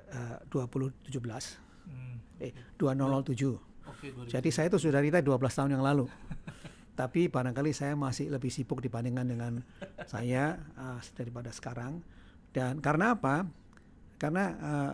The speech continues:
Speaker 1: lagi-lagi, oke, pekerjaan itu tidak perlu Anda nunggu orang memberi.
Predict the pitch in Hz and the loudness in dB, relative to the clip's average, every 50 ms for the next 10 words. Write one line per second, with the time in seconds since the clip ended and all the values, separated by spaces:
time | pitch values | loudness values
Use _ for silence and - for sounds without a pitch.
0 | - - 147 143 123 139 131 123 123 120 123 127 143 185 220 - - - - - | -2 -4 -2 0 2 2 2 2 2 0 0 -2 -2 -2 -4 -6 -10 -18 -20 -20
1 | - - - - - - - - - - - - - - - - - - - - | -20 -20 -20 -20 -20 -20 -20 -20 -20 -20 -16 -14 -12 -10 -8 -10 -10 -12 -14 -20
2 | - - - - - - - - - - - - - - - - - - - - | -20 -20 -20 -20 -20 -20 -20 -20 -20 -20 -20 -20 -20 -20 -20 -20 -20 -20 -20 -20
3 | - - - - - 170 - - 156 - 175 160 156 165 180 185 170 151 - 214 | -20 -20 -12 -8 -8 -6 -4 -4 -2 0 0 0 0 0 -2 -2 -4 0 0 0
4 | 220 214 - 156 143 127 143 - 160 160 165 170 151 147 147 143 135 147 156 165 | 0 2 0 -2 -4 -4 -4 -2 0 2 2 2 2 0 -2 0 2 2 2 2
5 | 165 165 - - - - - - - - - - 175 165 156 143 151 156 147 151 | 2 0 -4 -8 -16 -20 -20 -20 -20 -14 -6 -2 0 0 0 0 0 -2 -2 -2
6 | 151 147 147 143 123 120 - 104 | -2 -2 -2 -2 -2 -2 -4 -6